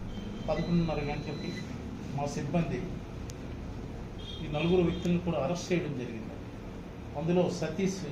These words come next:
ఏ వన్, బిరుదుగడ్డ నరేష్ ఏ టూ, గూడపాటి ఉదయ్ కుమార్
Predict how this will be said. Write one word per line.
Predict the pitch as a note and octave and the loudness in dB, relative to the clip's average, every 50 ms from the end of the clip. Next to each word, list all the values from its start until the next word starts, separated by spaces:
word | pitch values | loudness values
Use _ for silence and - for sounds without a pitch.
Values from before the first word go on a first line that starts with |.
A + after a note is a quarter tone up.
| C3 D3 | 0 0
ఏ | D#3 D3+ | 0 0
వన్, | D3+ C3+ C3 - - - - - - - - - - - - - - - - - - - - - - - - - - - - - - - - - - - - - - - - - - - C3+ | 0 0 -2 -2 -4 -6 -10 -10 -10 -10 -10 -10 -10 -10 -10 -10 -10 -10 -10 -10 -10 -10 -10 -10 -10 -10 -10 -10 -10 -10 -10 -10 -10 -10 -10 -10 -10 -10 -10 -10 -10 -10 -10 -10 -8 -4 -4
బిరుదుగడ్డ | D#3+ E3+ F3+ E3+ F3+ F3+ F#3 F3+ E3+ E3 D#3 C#3+ | 0 0 2 4 4 4 4 4 2 2 2 2
నరేష్ | C#3+ D3+ E3+ E3+ E3 - - - - - - - C#3+ C#3+ D3 | 2 4 4 2 2 0 -6 -6 -8 -8 -6 -4 -2 0 0
ఏ | D3 - | 0 0
టూ, | - E3+ F3 - - - - - - - - - - - - - - - - - - - - A#2+ A#2+ | -2 -2 -4 -4 -8 -8 -8 -8 -8 -8 -8 -10 -10 -10 -10 -10 -10 -10 -10 -10 -10 -8 -6 -2 0
గూడపాటి | D3+ E3 F3 F3 F3 F3 E3+ - C#3+ B2+ | 2 2 4 4 4 4 4 4 0 0
ఉదయ్ | C3+ D3+ D#3 D#3 D3+ | 0 -2 -2 -2 -4
కుమార్ | D3 D3 C#3+ C3 B2 - | -4 -2 -2 -2 -4 -4